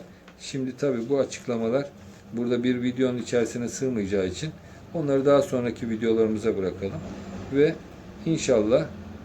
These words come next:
Allah niyetimizi halis kılsın diyelim. Zikirlerle de kendimizi geliştirmeye çalışalım. Dışarıdaki insanların hatalarını, kusurlarını aramak yerine kendi üzerimizde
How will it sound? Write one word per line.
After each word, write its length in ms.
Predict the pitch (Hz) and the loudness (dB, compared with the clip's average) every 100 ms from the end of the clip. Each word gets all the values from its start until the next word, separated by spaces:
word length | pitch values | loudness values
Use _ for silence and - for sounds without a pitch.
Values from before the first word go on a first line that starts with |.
| - | -2
Allah 340 | 131 123 143 135 | 0 2 2 2
niyetimizi 500 | 131 123 127 117 120 | 2 2 0 0 2
halis 360 | 120 117 127 - | 2 2 -4 -6
kılsın 340 | 104 - 98 92 | -6 -6 -6 -4
diyelim. 240 | 90 76 - - - - - - | -4 -6 -8 -12 -14 -14 -10 -8
Zikirlerle 800 | 123 - 135 139 151 123 98 | -8 0 4 8 10 8 4
de 140 | 127 147 | 2 0
kendimizi 560 | 135 117 110 95 135 | 0 0 0 -2 -2
geliştirmeye 600 | 135 110 92 - 98 101 104 | -2 -2 -2 -4 -2 -2 -2
çalışalım. 520 | 127 131 - 143 156 - - - - - - - | -2 -2 0 -2 -2 -8 -10 -10 -10 -10 -12 -6
Dışarıdaki 640 | 123 156 147 156 160 175 | -2 6 8 10 8 8
insanların 580 | 185 165 165 156 156 151 | 4 4 4 4 6 6
hatalarını, 600 | 147 147 151 147 147 143 | 4 8 8 8 6 2
kusurlarını 500 | - - 147 143 143 | -2 0 4 4 4
aramak 460 | 139 139 139 147 - | 4 4 4 2 2
yerine 320 | 98 107 156 - - - - - | 2 2 -2 -6 -10 -10 -10 0
kendi 280 | 147 151 175 | 2 4 4
üzerimizde 800 | 165 135 131 117 107 104 135 | 6 6 6 6 2 2 0